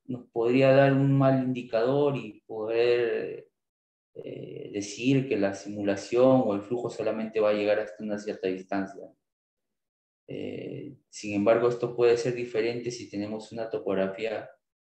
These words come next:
eh, digamos, con una mejor calidad y el flujo podría, eh, fluir una distancia mayor a,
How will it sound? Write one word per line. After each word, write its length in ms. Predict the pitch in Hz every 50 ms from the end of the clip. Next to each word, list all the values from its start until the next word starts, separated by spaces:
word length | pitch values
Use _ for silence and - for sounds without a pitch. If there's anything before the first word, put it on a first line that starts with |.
| _ _ _ _
eh, 480 | - - - 95 92 92 - - - - _
digamos, 420 | - 98 90 95 101 104 104 - -
con 160 | 92 90 95
una 160 | 101 104 101
mejor 320 | 101 101 98 - 107 98
calidad 500 | - 110 98 98 98 98 107 135 139 - - _ _ _ _ _ _ _ _ _ _ _ _ _ _ _ _ _ _ _ _ _ _ _ _ _ -
y 320 | 98 117 117 120 123 120 110
el 120 | 95 92
flujo 420 | - - 120 - - 117 - -
podría, 600 | - 92 92 92 95 104 104 101 104 101 - - -
eh, 400 | - 95 92 - - - - - _ _ _ _ _ _ _ _ _ _ _
fluir 760 | - - - - 95 92 104 110 117 113 104 98 98 - -
una 140 | - 101 101
distancia 520 | 101 98 - - 101 98 98 - - 104
mayor 480 | 98 98 95 92 95 104 107 107 98 92
a, 320 | 90 90 - - - _